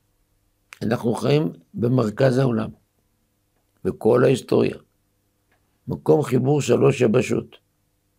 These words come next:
הווי אומר, כל מה שקרה כאן נמצא בדפי היסטוריה.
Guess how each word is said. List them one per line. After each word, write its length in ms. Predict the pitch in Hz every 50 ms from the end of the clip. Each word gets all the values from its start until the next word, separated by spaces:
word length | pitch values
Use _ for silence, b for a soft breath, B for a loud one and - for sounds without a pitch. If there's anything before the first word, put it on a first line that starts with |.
| _ _ _ _ _ _ _ _ _ _ _ _ -
הווי 260 | - 110 113 127 160
אומר, 380 | 160 160 160 170 170 160 165 -
כל 140 | 165 175
מה 160 | 185 190 185 175
שקרה 580 | 143 165 160 151 - 156 143 127 135 170 160
כאן 360 | - - 139 135 131 143 156 - - _ _ _ _ _ _ _ _ _ _ _ _ _ _ _ _ _ _ _ _ _ _ _ _ _ _ _ _ _ -
נמצא 400 | - 113 120 117 107 - 147 147
בדפי 420 | 135 143 147 - 139 139 139 -
היסטוריה. 540 | 135 127 123 101 - - - - - - -